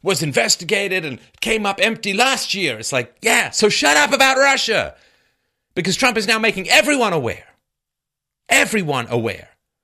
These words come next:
that he was investigated on criminal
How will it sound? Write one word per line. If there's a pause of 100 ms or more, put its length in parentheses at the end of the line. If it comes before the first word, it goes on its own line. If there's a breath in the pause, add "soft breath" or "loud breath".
(800)
that (200)
he
was
investigated (720)
on
criminal